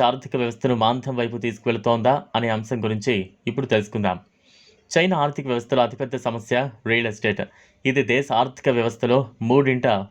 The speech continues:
ఒక వంతు వాటాను కలిగి ఉంది. అయితే ఈ రంగం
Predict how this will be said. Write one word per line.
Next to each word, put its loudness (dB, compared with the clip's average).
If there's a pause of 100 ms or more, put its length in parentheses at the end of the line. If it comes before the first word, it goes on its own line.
ఒక 2
వంతు -2
వాటాను 0
కలిగి 0
ఉంది. -4 (460)
అయితే -2
ఈ 0
రంగం -2